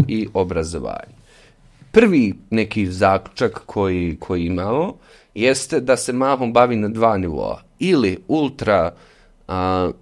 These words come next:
teškim ekscesima, nasiljem, ubistvima, pucanjima i toga su pune, o, pune stranice,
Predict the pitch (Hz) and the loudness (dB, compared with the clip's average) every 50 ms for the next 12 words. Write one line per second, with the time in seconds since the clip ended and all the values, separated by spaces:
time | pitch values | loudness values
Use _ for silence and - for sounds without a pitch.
0 | _ - - 113 110 104 107 - - - 113 104 92 92 85 - - 101 95 - | _ 2 4 6 6 4 2 -4 -6 -4 -2 -2 0 -2 -2 -2 -2 -2 -2 -2
1 | - - 101 95 - - - 98 92 95 87 85 85 80 80 82 80 80 80 92 | -8 -8 -6 -6 -6 -4 -4 -4 -2 -2 0 0 0 0 -2 -2 -2 -2 -2 -2
2 | 98 98 95 92 - - - - 101 95 92 92 92 92 87 87 90 87 85 85 | -2 -2 -4 -4 -4 -4 -4 -4 -4 -4 -2 -2 0 0 0 0 0 -2 -2 -4
3 | 87 92 95 101 95 90 87 - - - 107 98 92 90 87 87 87 - 117 98 | -4 -4 -2 -2 -2 -2 -4 -8 -8 -6 -6 -4 -2 -2 -2 -4 -4 -4 -6 -4
4 | 92 - - 104 95 92 92 95 95 95 92 92 90 90 92 95 - 117 107 104 | -4 0 4 4 4 4 4 0 -2 -2 -2 -2 -2 -2 -2 -2 0 0 0 0
5 | 98 90 - 117 104 - - 123 110 95 87 82 78 - - - - - - - | 0 -2 -2 -6 -8 -4 -2 0 0 0 0 -2 -4 -8 -12 -20 -20 -20 -20 -20
6 | _ - - 90 87 87 87 87 87 85 85 82 85 87 82 69 - _ - 131 | _ -10 -6 -4 -2 -2 -2 -2 -2 -4 -4 -4 -6 -6 -8 -8 -10 _ 0 0
7 | 123 107 95 - - - 95 90 90 90 92 90 - - - 95 87 | 2 2 2 -2 -2 -2 0 0 0 0 -2 -6 -6 -6 -4 -2 -2